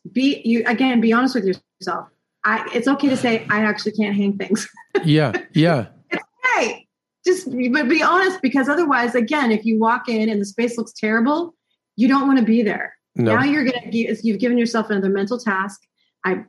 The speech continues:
Speaker 1: I can't organize anything. This looks terrible. I don't wanna be here. I can't see my clothes. I, I don't wear anything." And you end up wearing the same six things that are in your laundry basket over and over and over again.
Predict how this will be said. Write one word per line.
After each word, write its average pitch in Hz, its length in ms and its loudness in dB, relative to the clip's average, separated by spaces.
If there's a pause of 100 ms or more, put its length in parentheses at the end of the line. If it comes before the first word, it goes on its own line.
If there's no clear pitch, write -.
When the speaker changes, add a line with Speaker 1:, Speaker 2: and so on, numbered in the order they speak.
(100)
Speaker 1:
I 175 100 -2
can't 202 460 -2 (100)
organize 196 360 0
anything. 190 380 0
This 180 160 -4
looks - 140 -8
terrible. 185 480 -2
I 202 80 -4
don't 190 100 0
wanna 185 140 0
be 190 160 2
here. 185 160 0
I 175 80 -4
can't 180 220 -10
see 196 120 -6
my 196 140 -2
clothes. 175 640 -4 (520)
I, 202 160 0
I 208 80 0
don't 202 140 2
wear 196 240 2
anything." 190 500 2
And 202 100 0
you 190 80 0
end 208 120 0
up 185 140 -2
wearing 196 360 0
the 185 80 -2
same 214 400 2
six - 480 -6
things 220 300 4
that 214 120 0
are 196 140 0
in 208 140 0
your 196 120 0
laundry 185 320 2
basket 247 500 0
over 190 260 2
and 180 100 2
over 175 220 -2
and 175 80 -2
over 170 180 -6
again. 156 160 -10